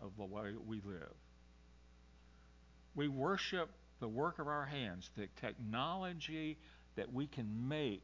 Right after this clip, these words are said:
with our hands or minds. Ah. Well, then we get into the intercession of Moses.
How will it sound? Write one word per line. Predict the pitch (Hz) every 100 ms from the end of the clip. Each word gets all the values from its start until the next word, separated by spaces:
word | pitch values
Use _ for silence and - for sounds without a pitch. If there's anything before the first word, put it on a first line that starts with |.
| -
with | 104
our | 95 95 95
hands | 127 117 80 76 85 90
or | 85
minds. | 90 85 73 64 - - - - - - - - - - - - - - - - - - - - - - -
Ah. | 120 143 110 90 - - - - - - - - - - - - - - - - - - - - - - - - - - - -
Well, | 139
then | 196 226
we | 170
get | 165
into | 165 151 127
the | 143
intercession | 147 135 160 147 - 139
of | 127 120
Moses. | 117 131 113 92 92 -